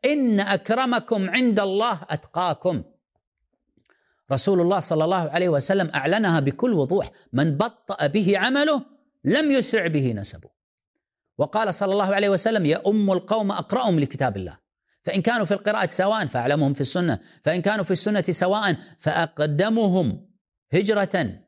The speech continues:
وفي رواية: "فإن كانوا في الهجرة سواء فأقدمهم سلما"، وفي رواية: "سنا"، ولم يذكر على الإطلاق الحسب والنسب، جعل الفضل كله والتقدم كامن في الإيمان والعمل الصالح.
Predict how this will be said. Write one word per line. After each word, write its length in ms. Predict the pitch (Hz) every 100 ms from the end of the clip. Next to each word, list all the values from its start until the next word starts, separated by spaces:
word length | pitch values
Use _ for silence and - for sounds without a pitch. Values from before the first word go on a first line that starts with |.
| _ _ -
وفي 260 | 113 139
رواية: 500 | 147 185 202 196 170 - _ _ _ _ -
"فإن 180 | 185 175
كانوا 280 | 208 220 190
في 80 |
الهجرة 260 | 190 214 196
سواء 420 | - 196 214 233
فأقدمهم 800 | - - - 165 170 214 220 208 156 - -
سلما"، 680 | - 220 254 247 233 196 143
وفي 260 | 135 165 160
رواية: 400 | 196 226 208 180
"سنا"، 520 | 156 269 302 247 185 - - -
ولم 800 | - 220 247 285 285 269 240 233
يذكر 580 | 247 277 208 - 233
على 280 | 220 226 269
الإطلاق 480 | 254 226 247 254 226
الحسب 460 | 190 254 269 233 196
والنسب، 440 | 220 247 208 - - _ _ _ _ _ -
جعل 300 | 156 254 247
الفضل 400 | 208 180 247 220
كله 680 | - 277 262 208 202 190 151 - -
والتقدم 800 | 170 170 196 247 262 233 302 277 - _ -
كامن 440 | 175 220 220 175
في 100 | 131
الإيمان 400 | 143 151 175 233
والعمل 380 | 220 185 220 196
الصالح. 520 | 156 208 226 185 104